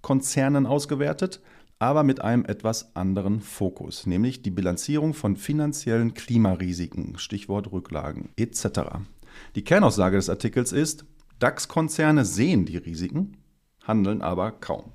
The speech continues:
Die Auswertung der Geschäfts- und Nachhaltigkeitsberichte dieser vierzig im dax gelisteten Unternehmen zeigt nämlich, dass viele Firmen zwar steigende finanzielle Belastungen durch den Klimawandel erwarten,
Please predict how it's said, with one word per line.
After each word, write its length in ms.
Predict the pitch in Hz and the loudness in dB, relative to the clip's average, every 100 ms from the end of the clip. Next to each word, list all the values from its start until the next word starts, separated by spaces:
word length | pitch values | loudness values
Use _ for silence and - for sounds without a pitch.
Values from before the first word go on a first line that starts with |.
| - - | -10 2
Die 80 | |
Auswertung 460 | 113 185 170 151 135 | 4 6 6 6 6
der 80 | 117 | 6
Geschäfts- 360 | 117 147 143 | 6 4 4
und 100 | 113 | 4
Nachhaltigkeitsberichte 1120 | 110 139 139 135 135 135 135 123 131 - 135 123 | 6 6 4 2 2 2 2 0 0 2 0 2
dieser 340 | 120 135 131 | -2 0 0
vierzig 560 | - 131 139 - 127 - | 0 0 2 0 -2 2
im 160 | 95 | 2
dax 340 | 107 - - - | 2 -2 -6 -2
gelisteten 560 | 98 107 - 135 113 | 0 0 -2 -2 0
Unternehmen 560 | 101 98 87 92 110 120 | 0 0 2 4 4 2
zeigt 320 | - 113 - | 2 -2 2
nämlich, 340 | 110 113 110 | 2 4 2
dass 200 | - 98 | 0 -4
viele 320 | - - 165 220 | -4 -4 -2 -2
Firmen 420 | - 117 90 85 | -2 2 2 2
zwar 220 | - 87 | 0 -2
steigende 560 | - - 95 135 160 151 | -2 0 0 2 0 0
finanzielle 680 | - 117 104 - 107 117 101 | 0 2 2 2 0 2 0
Belastungen 520 | 92 95 - 117 110 | 0 0 -2 -2 0
durch 160 | 98 | 0
den 140 | 101 95 | -2 -4
Klimawandel 640 | - 107 92 90 90 87 | 0 2 2 2 0 0
erwarten, 680 | - 73 71 76 78 143 180 | -4 -8 -4 -2 0 0 -2